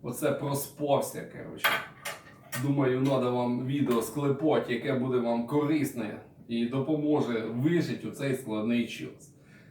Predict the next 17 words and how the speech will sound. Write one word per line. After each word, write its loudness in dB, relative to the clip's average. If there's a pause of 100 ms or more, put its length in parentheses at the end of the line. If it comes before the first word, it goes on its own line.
(320)
А 2
саме 4
ви 4
не 4
будете 0
забивати 4
голову 2
дурницями 4
і 0
вже 0
будете 2
знати, 0
чому, 0
що -4
і 0
як 6
відбувається. 0